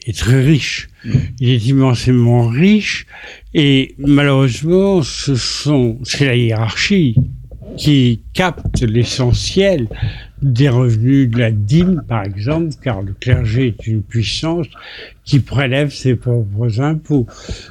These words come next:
Speaker 1: euh, ce qui en fait un État dans l'État.
Speaker 2: Hmm.
Speaker 1: Euh,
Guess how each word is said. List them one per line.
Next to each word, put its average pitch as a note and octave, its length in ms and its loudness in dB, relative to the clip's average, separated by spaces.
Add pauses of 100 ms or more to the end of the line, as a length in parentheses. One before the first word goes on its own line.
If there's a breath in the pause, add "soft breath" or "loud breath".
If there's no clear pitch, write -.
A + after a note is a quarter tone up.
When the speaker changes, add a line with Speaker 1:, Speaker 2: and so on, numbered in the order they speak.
(140 loud breath)
Speaker 1:
euh, F3 180 2
ce - 260 2
qui D3 280 2
en C3 160 4
fait E3+ 260 2
un C3+ 180 2
État A#2+ 380 2
dans A#2 220 0
l'État. A#2+ 420 0 (160 loud breath)
Speaker 2:
Hmm. A#2+ 60 0 (580 loud breath)
Speaker 1:
Euh, C3 640 2